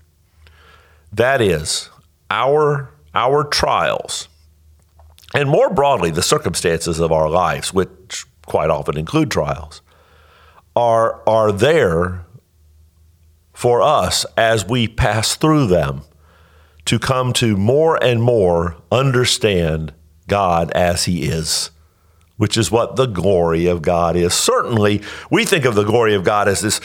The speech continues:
this bright, shining, manifestational demonstration, and that is a part of it. That is God showing himself as he is.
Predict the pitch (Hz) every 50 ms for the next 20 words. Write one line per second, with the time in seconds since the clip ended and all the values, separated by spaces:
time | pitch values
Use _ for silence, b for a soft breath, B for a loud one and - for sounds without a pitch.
0 | B B - 104 87 90 - 139 147 147 147 147 - - - - - - 151 143
1 | 147 143 131 131 127 120 113 110 120 123 135 135 127 - 123 120 - - - 139
2 | 139 123 - - 123 120 113 104 104 123 113 107 107 104 - - - 165 156 135
3 | - 104 92 113 123 131 135 151 156 156 160 - 185 175 - 226 226 226 202 -
4 | 92 - 80 113 110 123 147 175 180 - 180 139 131 123 120 120 107 - - 156
5 | 151 151 143 139 127 120 127 127 120 110 - 135 127 120 110 - 113 120 113 107
6 | - 123 123 117 127 151 170 120 98 78 76 -